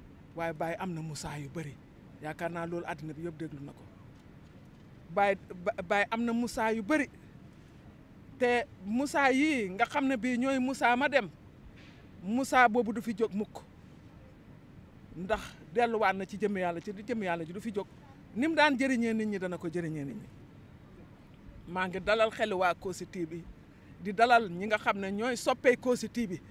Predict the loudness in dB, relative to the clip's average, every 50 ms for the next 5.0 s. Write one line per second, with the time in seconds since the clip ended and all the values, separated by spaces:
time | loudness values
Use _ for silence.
0 | -20 -20 -20 -20 -20 -20 -20 -20 -8 -4 -2 2 6 6 6 6 6 2 2 6
1 | 8 8 8 8 6 4 0 0 0 -2 -2 -2 0 0 0 0 -2 -2 -4 -6
2 | -2 0 2 2 2 4 6 6 6 6 2 -2 -4 -2 0 0 2 0 0 -2
3 | -6 -8 -4 -2 -2 -2 0 2 4 6 8 8 8 6 4 2 0 -4 -18 -20
4 | -20 -20 -18 -10 -8 -6 -4 -2 -2 -4 -2 -2 -2 -2 -2 -2 -4 -6 -6